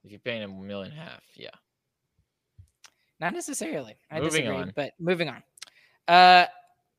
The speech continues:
Speaker 2: Vladislav Namestnikov.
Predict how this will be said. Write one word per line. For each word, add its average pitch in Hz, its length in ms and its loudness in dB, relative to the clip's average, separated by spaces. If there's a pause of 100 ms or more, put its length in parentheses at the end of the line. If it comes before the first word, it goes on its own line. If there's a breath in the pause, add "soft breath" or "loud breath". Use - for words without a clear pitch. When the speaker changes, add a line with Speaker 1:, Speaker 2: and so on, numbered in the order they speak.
(120)
Speaker 2:
Vladislav 202 1000 2
Namestnikov. 156 1000 -4